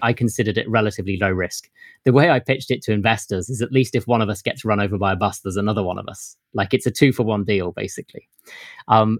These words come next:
but the reality is, yeah, we're actually really, really different. And I think there was some kind of, like, um, Darwinian response of, like, when we were young, we were, we became quite different quite quickly. And he's incredibly visual. He thinks in pictures.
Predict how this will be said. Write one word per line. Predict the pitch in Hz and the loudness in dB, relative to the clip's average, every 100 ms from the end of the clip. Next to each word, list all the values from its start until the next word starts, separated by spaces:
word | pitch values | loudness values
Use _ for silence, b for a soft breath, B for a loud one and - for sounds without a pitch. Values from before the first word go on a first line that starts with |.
| 135 | 0
but | 110 131 | 2 4
the | 131 | 4
reality | 127 135 123 - 110 | 6 4 2 0 -2
is, | 101 | 0
yeah, | 98 | 0
we're | 101 113 | 2 2
actually | 123 - - 113 | 2 0 -2 0
really, | 92 98 107 104 | 0 4 4 2
really | 95 104 98 92 | 0 0 0 -2
different. | 101 - 113 - - B B B | -4 -2 -6 -6 -12 B B B
And | 107 | 0
I | 110 | 4
think | 165 | 2
there | 147 | 2
was | 120 | 0
some | 135 117 | 2 0
kind | 117 107 | 0 -2
of, | 101 | 0
like, | 101 98 - - | 0 -2 -4 -8
um, | 98 95 92 92 85 _ _ _ _ | -2 -2 -2 -4 -6 _ _ _ _
Darwinian | - 113 110 113 120 110 98 98 - _ | 2 4 4 4 2 2 -2 -4 -10 _
response | 101 101 - 123 110 - - - b b b | -8 -6 -2 2 2 -2 -8 -10 b b b
of, | 110 | 0
like, | 117 117 | 0 4
when | 127 127 | 4 4
we | |
were | 110 | 2
young, | 101 107 117 | 2 2 2
we | 107 | 0
were, | 101 110 | -2 -2
we | 117 | -2
became | 101 110 110 101 | 0 0 0 0
quite | - 117 | 0 0
different | 107 110 110 110 | 0 -4 -6 -2
quite | 104 - | -4 -2
quickly. | 127 - 107 101 | -6 -2 -2 0
And | 101 | 2
he's | 117 107 - | 0 0 -6
incredibly | 113 104 - 139 123 107 101 | -8 -8 -2 2 2 0 -2
visual. | 98 92 98 | -2 -2 -2
He | 92 107 | -2 -2
thinks | 110 107 | -2 -4
in | 98 | -8
pictures. | - 107 - 98 92 | -4 -4 -2 -4 -4